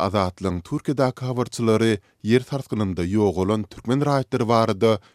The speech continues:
ilkinji maglumatlaryň peýda bolandygyny aýdýarlar. Garasyz Türkmen News nesriniň hem paýlaşylan habaryna görä, ýer sarsgynyndan ejir çeken Kahraman Maras şäherinde Türkmenistanyň azyndan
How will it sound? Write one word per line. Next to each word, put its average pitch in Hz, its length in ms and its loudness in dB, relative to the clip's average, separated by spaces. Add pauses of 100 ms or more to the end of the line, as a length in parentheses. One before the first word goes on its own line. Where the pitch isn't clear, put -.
ilkinji 120 440 -6
maglumatlaryň 123 720 0
peýda 107 400 0
bolandygyny 127 680 0
aýdýarlar. 95 680 0 (400)
Garasyz 98 520 0
Türkmen 95 380 -2
News 131 180 2
nesriniň 127 480 -2
hem 123 120 0
paýlaşylan 101 560 0
habaryna 95 480 -2
görä, 104 300 4 (260)
ýer 117 160 2
sarsgynyndan 127 680 0
ejir 98 260 -4
çeken 117 440 0 (240)
Kahraman 101 520 0
Maras 95 440 0
şäherinde 120 640 2 (160)
Türkmenistanyň 104 760 0
azyndan 110 600 2